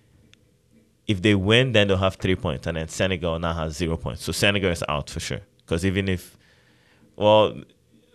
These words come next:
they're not really out yet,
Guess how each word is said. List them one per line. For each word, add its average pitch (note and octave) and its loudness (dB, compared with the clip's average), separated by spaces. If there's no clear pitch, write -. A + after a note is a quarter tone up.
they're A#2+ 4
not C#3 8
really G#2+ 6
out D#2+ 2
yet, - -2